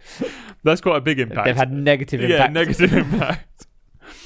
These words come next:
Speaker 1: In the second half, Walsall Town Swift scored twice and had a,
Speaker 2: Three two.
Speaker 1: had a chance of saving the game. Well done, good maths.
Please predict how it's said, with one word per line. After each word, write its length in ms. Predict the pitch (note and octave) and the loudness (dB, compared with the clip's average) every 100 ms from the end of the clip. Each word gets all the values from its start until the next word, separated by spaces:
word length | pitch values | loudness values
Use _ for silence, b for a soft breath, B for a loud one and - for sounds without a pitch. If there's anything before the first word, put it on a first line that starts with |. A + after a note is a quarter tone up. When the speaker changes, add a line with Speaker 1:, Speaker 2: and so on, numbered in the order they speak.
| B B B | B B B
Speaker 1:
In 100 | D#3 | 0
the 80 | F3 | 0
second 300 | G3+ A#3 F3+ | 0 -2 -2
half, 380 | D3+ A#2 C#3 - | -2 -2 -2 -4
Walsall 400 | C#3 D#3+ E3 D3+ | -2 0 0 -4
Town 260 | D#3 C#3+ C#3 | -2 -2 -4
Swift 340 | - C3 D#3+ | -2 -2 -2
scored 380 | - D3+ E3+ E3 | -4 -2 -2 -4
twice 640 | - E3+ E3+ - - - b b b | -2 0 -2 -6 -14 -16 b b b
and 100 | A#2 | -2
had 160 | A#2 B2 | 0 2
a, 40 | |
Speaker 2:
Three 260 | B2 D#3 D3+ | 2 2 2
two. 20 | D#3+ | -2
Speaker 1:
had 160 | B2 | -4
a 60 | B2 | -6
chance 440 | - C#3+ D#3+ D#3 | -4 -4 -4 -6
of 120 | A#2 | -8
saving 460 | - A#2+ C3 C3+ C#3+ | -4 -2 -2 -2 -6
the 80 | C3 | -2
game. 340 | B2 C3+ A2+ | 0 0 -4
Well 140 | A2 B2 | -6 -2
done, 260 | B2+ C3 - | -2 -4 -4
good 160 | B2+ | -6
maths. 380 | B2 C3 - | -4 -6 -6